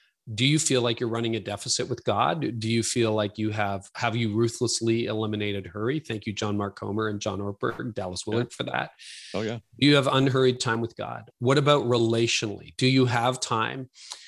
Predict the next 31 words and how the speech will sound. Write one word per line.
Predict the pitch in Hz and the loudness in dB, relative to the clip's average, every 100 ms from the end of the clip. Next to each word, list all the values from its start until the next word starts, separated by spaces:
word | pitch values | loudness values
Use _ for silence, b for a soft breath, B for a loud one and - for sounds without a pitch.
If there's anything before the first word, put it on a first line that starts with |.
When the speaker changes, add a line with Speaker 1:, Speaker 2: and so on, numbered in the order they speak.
| B - | B -6
Speaker 1:
for | - 123 | 0 2
long | 110 110 120 127 120 | 2 4 4 4 2
dinners, | 110 120 104 87 - | 0 -2 -4 -6 -2
like | 107 - | -2 -2
three, | - 120 120 | -4 0 2
four, | 113 113 117 | 0 0 0
five-hour | 110 113 110 107 104 107 | 2 0 2 0 0 -2
dinners | 101 107 104 98 - | -4 -4 -4 -6 -6
with | 98 | -8
friends, | - 110 101 98 90 87 | -4 -2 -2 -2 -2 -4
for | - 107 | -2 -2
date | 101 117 117 120 | 0 0 0 0
nights | 104 98 - 110 | -2 -2 -2 -2
with | 98 | -4
your | 110 | 0
spouse, | 101 - 107 95 95 - | 2 2 2 -2 -2 -2
for | - 117 107 101 101 | 0 0 2 2 0
friends? | - - 120 117 107 98 92 - | -2 0 2 2 2 0 -4 -2
Or | 120 113 | 0 2
are | 110 | 2
you | 107 | 2
like, | 104 98 95 | 0 -2 -6
"Can't | - 107 95 | -4 -4 0
do | 113 | 0
it, | 107 - | 0 -2
can't | 117 101 | -4 -2
do | 110 101 | -2 -4
it, | - | -4
can't | - 98 - | -6 -6 -2
do | 107 | -4
it"? | 104 | -4